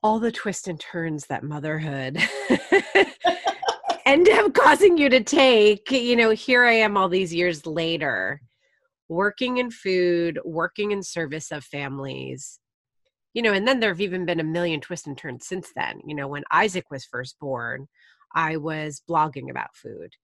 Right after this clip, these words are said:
I had no professional development in food at that point. It took a while for me to apprentice with a professional recipe developer, freelance for magazines and test kitchens, and, like, figure that piece out professionally. Um,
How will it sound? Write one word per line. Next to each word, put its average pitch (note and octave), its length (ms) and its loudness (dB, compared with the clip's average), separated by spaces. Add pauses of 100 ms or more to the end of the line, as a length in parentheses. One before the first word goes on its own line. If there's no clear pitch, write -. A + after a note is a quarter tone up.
(440)
I D#3+ 440 -2
had E3 200 -8
no F3 460 2
professional E3 540 -6
development D3 480 -8
in C3+ 80 -10
food C3+ 200 -12
at B2 140 -14
that A#2+ 240 -10
point. B2 340 -10
It - 120 -18
took - 220 -12
a E3 40 -6
while D3+ 300 -6
for D#3 160 -14
me D3+ 160 -8
to C#3+ 100 -8
apprentice D3+ 600 -10
with D3 180 -12
a C3+ 80 -12
professional C#3+ 540 -12
recipe F3+ 400 -6
developer, D3+ 840 -6
freelance D3 540 -10
for D3 140 -12
magazines E3 640 -6
and B2 100 -20
test E3+ 240 -14
kitchens, C#3+ 380 -16
and, C#3+ 160 -12
like, C#3+ 160 -12 (100)
figure C#3 360 -12
that C3 260 -8
piece G3 240 -10
out F#3+ 320 -4
professionally. A3+ 840 -12 (720)
Um, G3 460 2